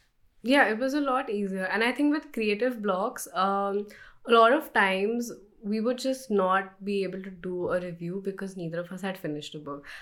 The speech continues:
I took three months to finish nineteen eighty-four because I just, it was so much. It was so much to handle. And, uh, I think a lot of times Ira would also just feel like, "I don't feel like reading anything heavy right now."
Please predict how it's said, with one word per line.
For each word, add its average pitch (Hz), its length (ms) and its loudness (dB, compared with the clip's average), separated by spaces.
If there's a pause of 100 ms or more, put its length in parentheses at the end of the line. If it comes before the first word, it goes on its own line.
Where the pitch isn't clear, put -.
(160)
I 214 240 4
took 262 440 0 (180)
three 233 220 -2
months 214 320 0
to 226 100 -4
finish 208 340 -4
nineteen 175 360 -6
eighty-four 160 540 -10 (600)
because 208 440 -2 (120)
I 196 80 -4
just, 220 240 -4 (640)
it 214 100 -10
was 220 140 -6
so 208 320 0
much. 175 460 -4
It 196 60 -4
was 214 180 -2
so 208 140 -2
much 196 240 -2
to 214 80 -6
handle. 160 400 -4
And, 226 340 2
uh, 220 360 2 (340)
I 233 80 8
think 302 300 2
a 233 80 6
lot 247 180 4
of 302 80 -4
times 294 240 4
Ira 220 240 2
would 254 100 2
also 233 220 -2
just 254 180 -10
feel 240 120 -8
like, 226 120 -6
"I 185 80 2
don't 233 180 -2
feel 208 140 -6
like 202 220 -6
reading 170 260 -6
anything 175 320 -10
heavy 160 280 -8
right 151 260 -10
now." 156 220 -8